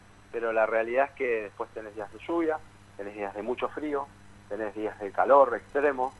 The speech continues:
entonces que la gente tenga la posibilidad de tomar algo, de comer algo, viendo la previa de otros partidos, con, con pantallas, con televisores,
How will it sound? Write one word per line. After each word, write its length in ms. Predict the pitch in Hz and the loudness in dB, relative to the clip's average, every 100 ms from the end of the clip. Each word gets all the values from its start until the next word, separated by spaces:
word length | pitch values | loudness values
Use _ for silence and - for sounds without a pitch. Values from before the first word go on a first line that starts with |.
| - | -16
entonces 400 | 104 131 139 131 - - - - | -4 -2 -2 -4 -6 -20 -20 -2
que 60 | |
la 100 | 107 | -2
gente 240 | 113 160 151 | 0 -2 2
tenga 160 | 156 | 4
la 100 | 139 | 4
posibilidad 580 | 123 117 123 123 135 147 | 4 -4 -10 -6 0 0
de 280 | 135 147 156 - - - - | 0 -4 -4 -12 -20 -20 -14
tomar 240 | - 107 143 | -6 2 6
algo, 420 | 165 151 147 147 - | 6 4 -6 -8 -12
de 80 | 98 | -14
comer 320 | 104 127 131 127 - | -10 -6 -6 -8 -4
algo, 420 | 127 135 127 123 107 | -2 -2 -2 -4 -6
viendo 360 | 123 123 117 | -8 -4 -2
la 100 | 110 | -2
previa 420 | 104 120 127 120 117 - - - - | -2 -4 -2 -2 -2 -10 -20 -20 -10
de 160 | 101 107 | -4 -2
otros 240 | 123 107 | -2 -2
partidos, 580 | 104 104 139 147 131 131 - - | -4 -4 -4 2 2 2 -8 -14
con, 220 | 101 98 | -12 -12
con 200 | 95 98 | -8 -4
pantallas, 600 | 98 101 139 143 - 120 | -2 6 8 8 6 0
con 180 | - 98 | 0 -12
televisores, 640 | 95 95 98 - 139 123 | -10 -10 -6 0 4 4